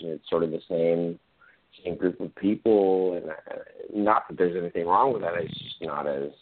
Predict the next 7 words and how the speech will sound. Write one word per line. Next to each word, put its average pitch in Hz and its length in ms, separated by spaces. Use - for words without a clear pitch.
expansive 69 840
as 65 220
some 69 140
of 67 80
the 65 140
other, 67 380
uh, 67 560